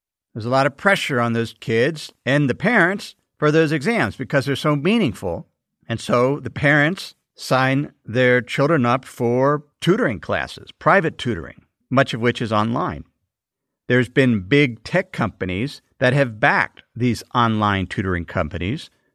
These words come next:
through their venture capital arms. Tens of billions of dollars have been invested in the tutoring industry. There are three publicly traded companies,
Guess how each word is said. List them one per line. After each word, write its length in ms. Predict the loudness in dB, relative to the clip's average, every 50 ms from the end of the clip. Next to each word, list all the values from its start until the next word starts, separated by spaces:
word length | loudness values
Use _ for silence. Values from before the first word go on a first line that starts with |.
| _ -2
through 180 | 0 2 4
their 140 | 4 4 4
venture 320 | 4 2 0 0 -2 -4
capital 540 | -4 -2 0 0 0 0 -2 -4 -6 -6 -4 -4
arms. 480 | -4 -4 -4 -8 -10 -12 -14 -14 -14 _ _ _ _ _ _ _ _ _ _ _ _ _ _ _ _ -10
Tens 480 | -2 2 2 4 4 2 0 -2 -4
of 80 | -4 -2
billions 260 | 0 0 2 0 0
of 80 | 0 0
dollars 380 | 0 0 2 2 0 0 0
have 140 | -2 -4 -2
been 100 | -2 -2
invested 640 | 0 0 0 -2 -2 -2 -4 -6 -10 -12 -12 -12 _ _ _ 0
in 160 | 0 2 2
the 80 | 0
tutoring 480 | -2 0 0 2 2 2 2 0 -2 -4
industry. 640 | -4 -4 -4 -4 -4 -6 -8 -10 -16 -18 -20 -20 _ _ _ _ _ _ _ _ _ _ _ _ _ _ _
There 160 | 0 2 4
are 180 | 6 6 4 4
three 800 | 2 -4 -6 0 2 2 4 4 4 4 4 4 2 0 -4 _ _ -2
publicly 480 | 0 0 2 2 0 0 -2 -4 -4
traded 480 | -4 -2 0 0 2 2 0 -2 -2 -6 _ _ -2
companies, 800 | 0 0 0 2 0 -2 -2 0 0 -2 -2 -4 -6 -10 -16